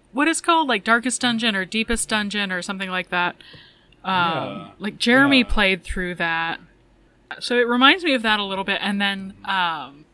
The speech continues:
Speaker 1: I don't know if Tobias or John have ever read The Lies of Locke Lamora, but it reminds me a little bit of that with, like, the gangs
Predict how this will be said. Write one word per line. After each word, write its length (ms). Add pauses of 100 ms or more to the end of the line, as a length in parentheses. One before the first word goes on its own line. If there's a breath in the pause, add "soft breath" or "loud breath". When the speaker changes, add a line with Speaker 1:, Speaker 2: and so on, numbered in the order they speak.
(680 soft breath)
Speaker 1:
I 100
don't 180
know 180
if 320
Tobias 480
or 100
John 260
have 160
ever 200
read 200
The 100
Lies 380
of 120
Locke 300
Lamora, 560
but 140
it 80
reminds 380
me 100
a 80
little 180
bit 100
of 140
that 300
with, 220
like, 280
the 100
gangs 800